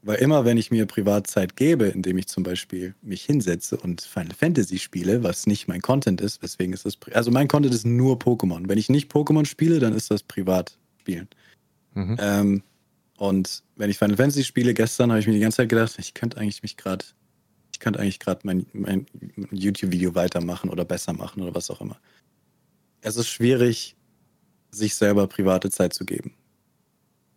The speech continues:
Speaker 1: Weil du könntest ja was für dein Business tun.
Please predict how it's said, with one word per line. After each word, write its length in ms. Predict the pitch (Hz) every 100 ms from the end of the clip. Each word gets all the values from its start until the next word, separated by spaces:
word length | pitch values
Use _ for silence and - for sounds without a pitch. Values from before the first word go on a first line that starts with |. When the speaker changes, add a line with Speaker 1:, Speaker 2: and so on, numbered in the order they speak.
| _ _ -
Speaker 1:
Weil 80 | 95
du 60 |
könntest 520 | - 156 147 - -
ja 240 | - 82 90 -
was 160 | 90
für 120 | -
dein 140 | 92 92
Business 360 | 107 - -
tun. 180 | - -